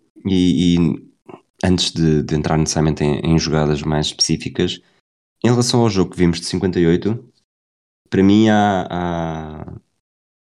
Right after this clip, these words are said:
duas, eh, evoluções, e vou chamar-lhe evolução, sobretudo nos alas. Se o Garrincha tinha sido um maior quebra-cabeças,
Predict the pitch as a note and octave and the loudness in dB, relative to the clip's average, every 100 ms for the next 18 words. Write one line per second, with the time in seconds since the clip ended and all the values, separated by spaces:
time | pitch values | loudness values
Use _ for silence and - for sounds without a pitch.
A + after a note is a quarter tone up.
0 | _ _ - E2 D#2+ G2+ G#2+ G2+ F#2+ F2+ | _ _ -8 -6 2 4 6 6 6 4
1 | - - - - D#2 E2+ E2+ D#2+ D#2 D2+ | -2 -4 -12 -12 -4 -2 0 0 -2 -4
2 | D2 D2 - _ _ _ _ G#2+ G2 F#2+ | -8 -10 -18 _ _ _ _ 2 2 2
3 | F#2 - F2 F#2+ B2+ D#2+ D2 D2+ D2+ D2 | 0 0 0 0 -2 -6 -8 -6 -4 -4
4 | C#2+ - C#2+ - E2 - - - _ _ | -4 -8 -10 -4 -4 -4 -18 -20 _ _
5 | _ _ _ _ - - G#2+ A2+ A2 G#2+ | _ _ _ _ -8 -2 0 0 0 0
6 | G2 E2 C2+ C2 - _ _ _ _ _ | 0 0 -4 -6 -12 _ _ _ _ _
7 | _ _ _ - - - G#2+ G2 G2+ B2 | _ _ _ -20 -10 -2 0 2 2 2
8 | A#2 A2 - G2 F#2+ - F2+ E2+ D2+ C#2 | 0 -4 -4 -4 -4 -4 -4 -4 -6 -10
9 | B1+ D2 D2+ D2 C#2 C#2 C#2+ D2 D2 D2+ | -8 -6 -2 -2 -4 -4 -2 0 2 4
10 | D#2+ D#2+ - E2 D#2+ D#2 D#2 D2+ D2 - | 2 2 -4 -6 -6 -8 -6 -4 -4 -6
11 | C#2+ - | -12 -16